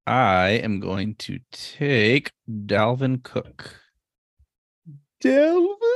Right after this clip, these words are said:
Speaker 2: Cook. You haven't taken Dalvin Cook? See, we're getting in the times where it's like, I
Speaker 1: I don't
Speaker 2: feel
Speaker 1: think
Speaker 2: like
Speaker 1: anybody has taken Dalvin Cook. I glance at it.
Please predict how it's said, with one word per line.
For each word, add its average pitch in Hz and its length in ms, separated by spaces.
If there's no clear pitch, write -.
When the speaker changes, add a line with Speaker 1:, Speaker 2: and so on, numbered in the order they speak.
Speaker 2:
Cook. 392 460
You 196 100
haven't 320 200
taken 190 360
Dalvin 151 400
Cook? - 340
See, 175 200
we're 165 120
getting 196 260
in 170 80
the 139 80
times 131 380
where 113 180
it's 110 160
like, 107 120
I 110 80
Speaker 1:
I - 20
don't 190 180
Speaker 2:
feel 208 100
Speaker 1:
think 226 160
Speaker 2:
like 147 160
Speaker 1:
anybody 127 580
has 110 160
taken 117 340
Dalvin 107 320
Cook. 104 240
I 101 100
glance 107 540
at 127 140
it. 139 100